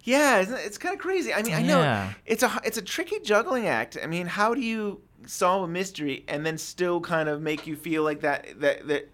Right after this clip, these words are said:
Speaker 1: that everything we've talked about in the past can still be part of the show? I mean, it's
Speaker 2: Yeah, I think it's the town folks, like you said,
Speaker 1: Yeah.
Speaker 2: uh, before. It's the town folks to add to the mysteries of, of just the town.
Speaker 1: Right.
Speaker 2: What, what's the mystery? The White Lodge, the Black Lodge. What's
Speaker 1: Yeah.
Speaker 2: the mystery of, um,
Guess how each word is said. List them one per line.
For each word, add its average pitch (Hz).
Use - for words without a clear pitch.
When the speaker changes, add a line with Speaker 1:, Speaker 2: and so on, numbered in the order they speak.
Speaker 1:
that 147
everything 175
we've 151
talked 156
about 147
in 139
the 139
past 147
can 139
still 139
be 139
part 143
of 139
the 127
show? -
I 127
mean, 143
it's 160
Speaker 2:
Yeah, 214
I 220
think 254
it's 240
the 214
town 254
folks, 107
like 143
you 139
said, 135
Speaker 1:
Yeah. 127
Speaker 2:
uh, 127
before. 139
It's 139
the 151
town 165
folks 135
to -
add 127
to -
the 123
mysteries 120
of, 143
of 143
just 147
the 143
town. 170
Speaker 1:
Right. 160
Speaker 2:
What, 190
what's 185
the 185
mystery? 185
The 139
White 120
Lodge, 107
the 107
Black 113
Lodge. 95
What's 160
Speaker 1:
Yeah. 165
Speaker 2:
the 139
mystery 131
of, 113
um, 101